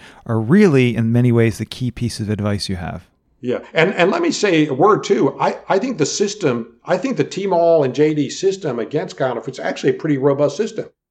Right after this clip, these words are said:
Speaker 2: Meaning every once in a while, I say at least once a year, we're calling them up to say, "Hey, there is a counterfeit, there's this problem,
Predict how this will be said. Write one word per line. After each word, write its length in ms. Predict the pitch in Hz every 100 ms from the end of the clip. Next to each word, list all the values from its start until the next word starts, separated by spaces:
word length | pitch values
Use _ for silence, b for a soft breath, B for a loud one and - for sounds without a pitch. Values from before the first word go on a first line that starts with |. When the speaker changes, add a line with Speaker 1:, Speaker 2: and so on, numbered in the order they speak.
| _ _
Speaker 2:
Meaning 320 | 127 147 135 131
every 240 | 170 214
once 240 | 196 202
in 60 | 139
a 40 |
while, 280 | 151 185 131
I 120 | 131
say 160 | 139 160
at 60 | 131
least 180 | 160
once 180 | 165 143
a 60 | 135
year, 180 | 165 139
we're 200 | 160 160
calling 260 | 165 143
them 120 | 131 160
up 140 | 190
to 80 | 135
say, 180 | 147 135
"Hey, 100 | 151
there 160 | 131
is 100 | 151
a 60 | 151
counterfeit, 540 | 156 151 143 156 127
there's 160 | 139 139
this 80 | 131
problem, 480 | 143 131 135 131